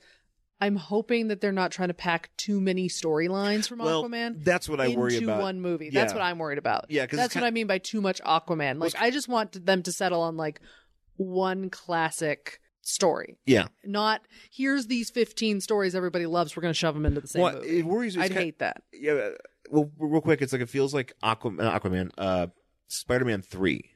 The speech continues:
Speaker 1: Yeah.
Speaker 2: You know, I get worried about that 'cause
Speaker 1: Mm-hmm.
Speaker 2: when you have, like, a bunch of
Speaker 1: You've got a bunch of
Speaker 2: villains
Speaker 1: villains, yeah.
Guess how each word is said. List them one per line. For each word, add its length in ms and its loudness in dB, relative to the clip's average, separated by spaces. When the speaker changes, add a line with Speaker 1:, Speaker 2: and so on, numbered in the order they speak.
Speaker 1:
Yeah. 560 -2
Speaker 2:
You 60 -2
know, 80 0
I 80 2
get 180 -2
worried 280 0
about 240 -2
that 120 -2
'cause 80 -8
Speaker 1:
Mm-hmm. 80 -4
Speaker 2:
when 80 -4
you 100 0
have, 560 0
like, 180 0
a 80 0
bunch 400 0
of 420 -6
Speaker 1:
You've 100 -14
got 140 2
a 40 -4
bunch 240 -2
of 80 -2
Speaker 2:
villains 320 0
Speaker 1:
villains, 200 -4
yeah. 300 -2